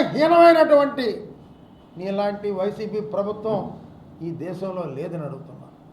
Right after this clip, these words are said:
బూతుల సంస్కృతి నీ ప్రభుత్వంలో, ప్యాంటు జిప్పు ఇప్పి చూపించింది నీ ప్రభుత్వంలో, దొంగ మందు, జగన్ బ్రాండ్ మందు తయారు చేసింది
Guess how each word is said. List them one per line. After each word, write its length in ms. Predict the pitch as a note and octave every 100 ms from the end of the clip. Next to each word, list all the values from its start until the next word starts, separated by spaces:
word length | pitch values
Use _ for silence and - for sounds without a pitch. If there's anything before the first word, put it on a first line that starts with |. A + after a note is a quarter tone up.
| - - - - - - - -
బూతుల 400 | C#3 A3 F#4 F#4+ F#4 D#4+
సంస్కృతి 520 | E4+ E4+ E4 D#4+ D4 G3 - - - - - C#3
నీ 80 | E3 G3 F3+
ప్రభుత్వంలో, 560 | E3+ E3+ E3 D#3 B2 - - - - - - - - - - - - -
ప్యాంటు 340 | C#4 F4 F4+ E4+
జిప్పు 240 | E4+ - E4
ఇప్పి 140 | E4 D#4 D#4
చూపించింది 560 | A#3+ C#4+ C#4+ C4 A#3 C#3+ - - - D3
నీ 100 | E3 E3
ప్రభుత్వంలో, 540 | E3 E3 D#3+ D3+ C3+ - - - - - - -
దొంగ 340 | E3+ C#4 F4+ F#4+ F4+
మందు, 320 | F4+ F4+ F4+ D#4+ - - - - - - - E3+
జగన్ 280 | C#4 E4 E4 D4+
బ్రాండ్ 260 | D#4 D4+ C#4+
మందు 160 | C#4 C4+
తయారు 240 | B3+ C4 B3+
చేసింది 380 | B3 A#3 A#3 F#3